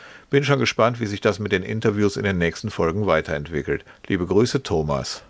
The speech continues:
Ja, das fand ich auch einen netten Kommentar. Inzwischen gehört Thomas ja hier mit zum Podcast-Team, hat ja schon einige schöne Beiträge gemacht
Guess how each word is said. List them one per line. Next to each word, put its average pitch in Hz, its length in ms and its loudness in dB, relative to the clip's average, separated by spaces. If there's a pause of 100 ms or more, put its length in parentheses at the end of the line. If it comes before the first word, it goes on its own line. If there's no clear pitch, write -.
(1000)
Ja, 80 280 2
das - 180 -8
fand 110 200 0
ich 101 80 -2
auch 104 120 2
einen 110 120 0
netten 120 240 -4
Kommentar. 120 720 4
Inzwischen 110 380 -4
gehört 104 220 4
Thomas 107 340 2
ja 101 100 2
hier 92 380 2 (320)
mit 101 180 -2
zum 95 160 0
Podcast-Team, 110 880 0
hat - 160 -2
ja 101 80 0
schon 95 160 -2
einige 92 320 0
schöne 90 240 0
Beiträge 87 540 0
gemacht 104 440 0